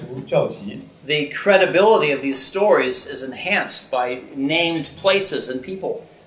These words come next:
Speaker 1: 那这些，这，这个书记载的都是有，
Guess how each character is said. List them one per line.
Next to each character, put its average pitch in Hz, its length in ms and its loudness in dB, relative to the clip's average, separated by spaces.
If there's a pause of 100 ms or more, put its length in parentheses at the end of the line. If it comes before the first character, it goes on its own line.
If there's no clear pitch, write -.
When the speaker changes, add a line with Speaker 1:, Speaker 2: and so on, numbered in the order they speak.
Speaker 1:
那 147 120 2
这 190 180 4
些， 170 340 2 (140)
这， 151 160 -2
这 - 120 -8
个 147 40 -4
书 180 220 -6
记 175 160 -10
载 135 160 0
的 123 80 -4
都 147 120 0
是 127 400 -4
有， 113 140 -4